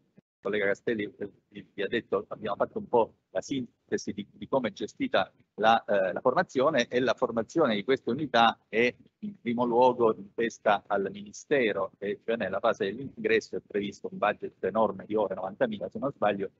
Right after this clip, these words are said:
eh, che poi si, eh, disciplineranno in tot numero di settimane, di didattica che riguarderà vari profili, quello, eh,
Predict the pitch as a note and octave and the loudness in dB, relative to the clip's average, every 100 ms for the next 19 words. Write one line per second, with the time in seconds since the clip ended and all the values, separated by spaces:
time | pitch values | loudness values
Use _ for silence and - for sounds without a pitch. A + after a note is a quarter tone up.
0 | _ _ - F#2 F#2+ G#2+ G2 - _ G2+ | _ _ -12 -10 -6 -4 -4 -6 _ -10
1 | F#2 _ _ - F#2 F#2 F#2 G2+ G2 A2 | -10 _ _ -8 -6 -6 -10 -12 -8 -6
2 | G2 G2 G#2 A#2 G#2+ G2 F#2 _ F#2+ F#2+ | -6 -2 4 4 2 -4 -12 _ -14 -4
3 | - A#2+ - A2+ G#2 F#2+ F#2+ - A#2+ - | 0 0 0 -4 0 0 -2 -4 -6 -4
4 | F3 G#2+ G#2+ C3+ D#3 _ _ - B2+ - | 0 2 4 2 0 _ _ 0 0 0
5 | D3 B2+ A#2+ - - B2 B2 A2 G#2+ A2+ | 2 6 6 4 -4 2 4 2 2 4
6 | G#2+ G#2+ G#2+ A2 G#2+ G#2+ G#2 G#2+ A2+ - | 4 4 6 8 8 6 2 0 -2 0
7 | E3+ B2 G2+ F#2+ G#2 G2+ G2 G2 G2 F#2+ | 0 0 -2 0 0 2 2 0 0 -2
8 | F#2 F2+ | -2 -8